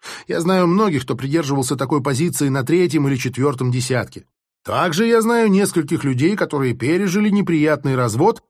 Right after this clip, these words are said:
и после этого выработали такой взгляд на жизнь. Однако, если вам повезло иметь действительно крепкие отношения с партнёром,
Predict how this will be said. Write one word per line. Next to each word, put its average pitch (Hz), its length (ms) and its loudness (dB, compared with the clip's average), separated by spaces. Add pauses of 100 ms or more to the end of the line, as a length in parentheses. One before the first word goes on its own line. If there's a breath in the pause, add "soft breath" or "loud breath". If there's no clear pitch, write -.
и 127 80 -2
после 117 460 -2
этого 233 360 2 (220 soft breath)
выработали 185 680 0
такой 127 360 -2
взгляд 131 400 -4
на 110 120 -2
жизнь. 117 360 -4 (600)
Однако, 135 340 -2
если 147 280 0
вам 151 180 2
повезло 143 500 2
иметь 117 220 -2
действительно 185 580 0
крепкие 175 380 0
отношения 143 480 -2
с 123 40 -4
партнёром, 135 560 -2